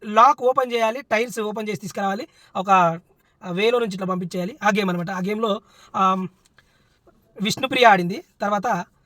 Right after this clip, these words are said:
విష్ణుప్రియ తర్వాత నిఖిల్ ఆడిండు. నిఖిల్, కానీ నిఖిల్కి తొందరగా ఓపెన్ అయిపోయి నిఖిల్ మాత్రం తీసుకొచ్చేసి లాక్ ఓపెన్ చేసి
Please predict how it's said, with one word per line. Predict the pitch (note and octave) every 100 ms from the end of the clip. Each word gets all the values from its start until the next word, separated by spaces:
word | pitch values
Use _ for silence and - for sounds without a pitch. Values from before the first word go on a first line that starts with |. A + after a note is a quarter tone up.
| _
విష్ణుప్రియ | A3 - C4 B3+
తర్వాత | A#3 A#3 A3 A3 F#3 _ _ _ _ - _ -
నిఖిల్ | A#3 B3+ G#3
ఆడిండు. | C#3+ - - G3+
నిఖిల్, | G#3+ B3+ G3 - - -
కానీ | C#4
నిఖిల్కి | A#3+ A#3 C4 G3
తొందరగా | - G#3+ A3
ఓపెన్ | G3+ G3+
అయిపోయి | A3
నిఖిల్ | G3 F3+ G3+
మాత్రం | F#3 F#3+
తీసుకొచ్చేసి | F3+ D#3 F3 F3 F#3
లాక్ | E3 F3
ఓపెన్ | E3+ E3
చేసి | D#3